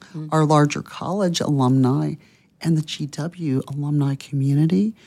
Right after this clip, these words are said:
Speaker 2: that will help connect you in,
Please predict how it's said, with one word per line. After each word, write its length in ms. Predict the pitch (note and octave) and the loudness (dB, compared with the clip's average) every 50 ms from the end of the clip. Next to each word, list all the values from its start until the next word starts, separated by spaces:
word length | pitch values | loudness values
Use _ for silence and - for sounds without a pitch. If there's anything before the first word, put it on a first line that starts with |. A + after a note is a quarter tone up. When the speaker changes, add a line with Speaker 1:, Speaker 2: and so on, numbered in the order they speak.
| - - _ _ _ | -20 -20 _ _ _
Speaker 2:
that 180 | - E3+ - - | -6 -4 -4 -2
will 100 | E3 D3 - - - | -2 -4 -6 -6 -4
help 240 | - F3+ F3+ F3+ - - | -2 0 0 -2 -4 -4
connect 560 | - D3+ D3+ D3+ D#3 D3+ D#3 - - - - | 0 2 4 4 4 2 0 -2 -6 -6 -2
you 200 | D3+ D#3 D3 - - | -2 -2 -2 -2 -2
in, 460 | - C3+ B2 C3 D#3 F#3 F#3+ G3 G3+ | -2 0 2 4 4 6 6 4 4